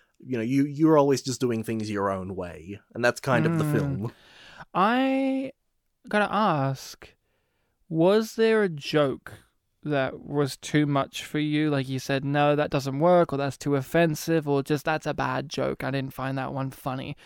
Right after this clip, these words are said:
Speaker 2: I only had one particular one that I was just like, "Ugh, you know, no thanks." And I, and I put it down to the missing footage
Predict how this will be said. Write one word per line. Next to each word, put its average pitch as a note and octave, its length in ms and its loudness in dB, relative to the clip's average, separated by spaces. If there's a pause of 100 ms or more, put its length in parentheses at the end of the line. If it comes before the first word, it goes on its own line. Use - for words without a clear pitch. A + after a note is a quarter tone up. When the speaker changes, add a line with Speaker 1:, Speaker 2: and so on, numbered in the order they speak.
(180)
Speaker 2:
I E3+ 120 2
only G3 180 2
had F3 360 0 (480)
one D#3 840 2
particular D3+ 640 0
one C#3+ 300 0
that C#3+ 120 0
I C#3+ 140 2
was C#3 120 0
just C#3+ 220 -2
like, C#3+ 300 -6
"Ugh, F3+ 180 -4 (200)
you F3+ 120 -2
know, E3 420 2
no E3 220 2
thanks." C#3+ 300 -2
And E3 100 4
I, E3 120 6
and F3 200 2
I F3 60 4
put A3 200 2
it G#3 80 4
down E3+ 440 4
to C#3+ 360 0 (540)
the C#3+ 400 0
missing D#3+ 560 2
footage D#3 560 0